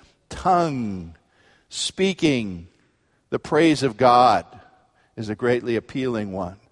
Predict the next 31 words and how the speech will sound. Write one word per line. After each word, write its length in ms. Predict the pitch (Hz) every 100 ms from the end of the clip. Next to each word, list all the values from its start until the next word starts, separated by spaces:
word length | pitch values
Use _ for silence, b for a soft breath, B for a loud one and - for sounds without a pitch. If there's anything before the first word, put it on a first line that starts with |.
| b b
Someone 520 | - 226 220 208 196
who 100 | 190
could 240 | - 196
not 300 | 180 180 185
speak 360 | - - 208 196
of 120 | 175
him 180 | 151 165
before, 600 | 147 127 151 156 131 104 B B -
now 380 | 139 190 202
speaking 640 | 180 - 156 139 135 120 110 b b
freely 580 | - 139 147 135 107 95 b b
and 160 | 120 113
openly 560 | 127 - 127 110 104
of 160 | 95 107
his 160 | 113 92
greatness. 500 | 113 113 - 98 -
Psalm 360 | - 160 156
forty 500 | - 160 170 156 92 _ b b b b b b b
has 240 | 147 147 131
that 180 | 147
line 320 | 135 147 147 147
that 140 | 139
says, 260 | 165 147 -
"He 140 | 165
put 200 | - 170
a 80 | 170
new 200 | 175 185
song 840 | - - 170 175 180 151 107 98 110
in 160 | 131
my 160 | 139 139
mouth, 640 | 143 165 147 98 - -